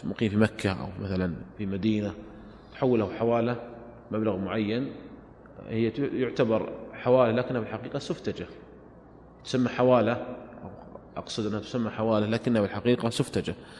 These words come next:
لأنك تقرض البنك مثلا عشرة آلاف ريال وتقول: "سلمه، سلم هذا المبلغ المقترض إلى فلان من الناس في مكة، في المدينة، في أي بلد آخر". آه،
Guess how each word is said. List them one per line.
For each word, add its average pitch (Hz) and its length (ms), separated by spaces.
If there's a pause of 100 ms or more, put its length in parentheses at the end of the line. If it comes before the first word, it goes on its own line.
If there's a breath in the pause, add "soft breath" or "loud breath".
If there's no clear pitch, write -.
(240 loud breath)
لأنك 135 180
تقرض 156 300
البنك 120 500 (1080)
مثلا 107 240
عشرة 120 320
آلاف 107 200
ريال 123 360 (500)
وتقول: 139 480
"سلمه، 139 640 (640)
سلم 123 320
هذا 120 200
المبلغ 110 440
المقترض 120 640 (680)
إلى 127 440 (760)
فلان 120 200
من 101 140
الناس 90 560 (180)
في 120 80
مكة، 110 320
في 98 80
المدينة، 104 380
في 113 100
أي 160 100
بلد 123 240
آخر". 101 340 (800)
آه، 104 440